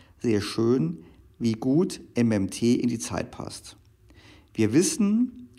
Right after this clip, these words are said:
dass wir eine Welt haben mit zu hohen Schulden, meines Erachtens auch zu hohen Staatsschulden. Und nun kommt M M T und empfiehlt,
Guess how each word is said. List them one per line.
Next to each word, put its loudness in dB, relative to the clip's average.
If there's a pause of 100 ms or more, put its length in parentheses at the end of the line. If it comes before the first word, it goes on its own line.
(140)
dass -6
wir -2
eine 0
Welt 0
haben 0
mit -2
zu -4
hohen -2
Schulden, -6 (540)
meines 0
Erachtens -6
auch -6
zu -8
hohen -4
Staatsschulden. -8 (680)
Und 4
nun 4
kommt 0
M 0
M 0
T -2
und -4
empfiehlt, -4